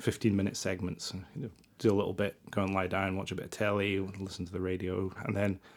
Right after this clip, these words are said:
go back and, you know, do some more. Just little things like that, which almost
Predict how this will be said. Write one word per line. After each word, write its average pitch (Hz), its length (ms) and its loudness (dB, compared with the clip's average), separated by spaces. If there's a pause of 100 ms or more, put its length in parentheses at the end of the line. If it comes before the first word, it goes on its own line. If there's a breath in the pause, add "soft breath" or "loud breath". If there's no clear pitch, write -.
(220 soft breath)
go 113 120 10
back 98 320 4
and, 95 320 -2
you 104 120 -4
know, 85 160 -4 (240)
do 113 120 6
some 104 200 0
more. 98 280 4 (920 loud breath)
Just - 360 8
little 143 240 12
things 143 280 12
like 123 160 12
that, 120 200 8
which - 460 4 (220)
almost - 600 8